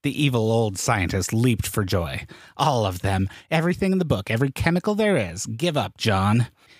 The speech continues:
He flung a portable oscilloscope at a student who had his hand raised. "Put that hand down," he snarled. "Ask your questions somewhere else." "Every catalyst?"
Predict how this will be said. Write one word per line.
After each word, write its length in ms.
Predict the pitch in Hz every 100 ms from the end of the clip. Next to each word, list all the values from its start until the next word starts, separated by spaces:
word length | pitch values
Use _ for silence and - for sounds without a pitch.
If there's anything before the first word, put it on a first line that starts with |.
| _
He 100 | 160
flung 280 | - 190 190
a 60 | 170
portable 440 | - 254 233 226
oscilloscope 720 | 185 - 196 123 - 127 117
at 80 | 117
a 40 |
student 400 | 110 - 139 147
who 160 | 143 147
had 240 | 139 147
his 160 | 156 143
hand 320 | - 98 92
raised. 460 | 90 85 80 - - - - - _
"Put 220 | - -
that 180 | 123 120
hand 320 | 143 139 131
down," 440 | 143 151 107 101
he 120 | 98 107
snarled. 540 | - 107 101 104 127 - -
"Ask 340 | - 156 - 151
your 120 | 135
questions 680 | - - 214 - 262 254 254
somewhere 360 | - 277 277 196
else." 520 | 101 - - - - _ _ _ _ _ _ _ _ _ _ _ -
"Every 280 | 123 156 190
catalyst?" 680 | 196 202 220 277 - -